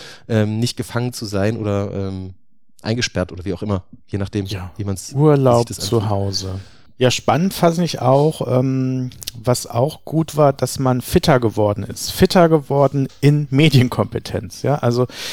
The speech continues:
Speaker 2: viele Leute haben sich damit auseinandergesetzt, ne, wie kann man in Kontakt bleiben, wie funktioniert dieses oder jenes, welche technischen Geräte, wie krieg ich mich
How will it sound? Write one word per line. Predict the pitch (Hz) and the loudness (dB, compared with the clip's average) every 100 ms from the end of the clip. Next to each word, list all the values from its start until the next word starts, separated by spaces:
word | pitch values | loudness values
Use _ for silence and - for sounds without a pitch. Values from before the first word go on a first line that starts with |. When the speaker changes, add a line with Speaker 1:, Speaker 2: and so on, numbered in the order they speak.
| - | -14
Speaker 2:
viele | - - 214 185 | -4 2 4 6
Leute | 151 151 139 | 6 4 4
haben | 131 | 0
sich | 117 - | 0 0
damit | 139 127 - | 2 2 0
auseinandergesetzt, | 120 113 113 117 139 135 131 123 123 - - | 0 0 0 0 2 0 -2 0 -2 -2 -8
ne, | 123 127 | -6 -4
wie | 123 | -6
kann | - 139 | -6 -2
man | 131 | -2
in | 120 120 | -4 -6
Kontakt | 117 120 - - - | -8 -4 -2 -2 -4
bleiben, | 135 127 123 120 | 0 2 0 -4
wie | 127 | -6
funktioniert | - 127 123 - 120 123 117 - | -4 -6 -4 -2 -2 0 -2 -4
dieses | 127 131 127 - | -6 -6 -6 -8
oder | 123 117 | -4 -2
jenes, | 110 110 127 131 123 - | 0 0 0 2 -2 -2
welche | 120 - | -4 -6
technischen | - 123 - - 135 | -8 -8 -6 -6 -6
Geräte, | 117 123 123 127 | -2 -2 0 -2
wie | 123 | -2
krieg | - 127 | -4 -2
ich | 117 | -2
mich | 123 123 - | -2 -2 -4